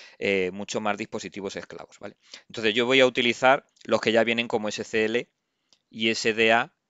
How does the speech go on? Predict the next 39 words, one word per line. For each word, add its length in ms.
en 120
el 120
propio 320
Arduino. 520
A 100
ver, 160
a 100
ver 80
si 120
lo 80
veis. 460
¿Vale? 240
Que 80
son 180
los 160
dos 160
de 100
arriba. 340
Entonces, 340
he 80
puesto 460
el 200
verde, 400
que 100
es 100
el 140
S 160
C 200
L, 240
el 220
clock, 380
y 120
el 80
S 200
D 140
A, 180
el 120
de 120
datos, 500